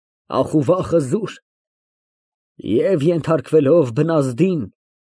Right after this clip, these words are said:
որն ստիպում է մեզ մինչև վերջին հնարավորություն կենաց պայքար մղել, ես պաքսիմատների մնացորդը արկղից տեղափոխեցի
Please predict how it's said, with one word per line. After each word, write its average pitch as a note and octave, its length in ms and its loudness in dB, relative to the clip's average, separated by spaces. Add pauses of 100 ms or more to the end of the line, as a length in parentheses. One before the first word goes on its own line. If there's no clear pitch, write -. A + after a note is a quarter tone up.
(800)
որն E3+ 380 4
ստիպում F3+ 560 0
է D#3 100 4
մեզ C3+ 340 2
մինչև D#3+ 520 0
վերջին F#3 560 0
հնարավորություն F3 1040 0
կենաց F3 560 0
պայքար D3+ 580 -2
մղել, C#3 400 0 (760)
ես D#3+ 560 0
պաքսիմատների E3 960 0
մնացորդը F3 720 0
արկղից D#3+ 680 -2
տեղափոխեցի E3 840 0